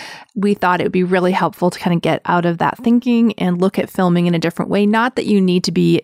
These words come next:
you know, have documentary filmmaking skills to teach on NamaStream, but it's good just to sort of expand and just think about different ways of doing things, right?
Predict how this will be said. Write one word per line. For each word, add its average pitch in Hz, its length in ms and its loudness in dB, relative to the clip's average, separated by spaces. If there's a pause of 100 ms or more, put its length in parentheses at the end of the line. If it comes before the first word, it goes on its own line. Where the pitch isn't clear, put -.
you 190 100 2
know, 165 140 2
have 165 240 -4
documentary 170 720 0
filmmaking 165 640 0
skills 190 600 -2
to - 100 -8
teach - 220 -2
on 233 120 2
NamaStream, 247 460 0 (420)
but 233 140 0
it's 233 220 -2
good 311 260 0
just - 240 -4
to 208 160 2
sort 202 200 0
of 196 120 2
expand 262 720 0
and 175 180 0
just - 240 -4
think 240 200 0
about 202 240 0
different 170 420 -2 (480)
ways 208 300 2
of 208 80 -4
doing 262 280 2
things, 151 380 -2
right? 220 300 0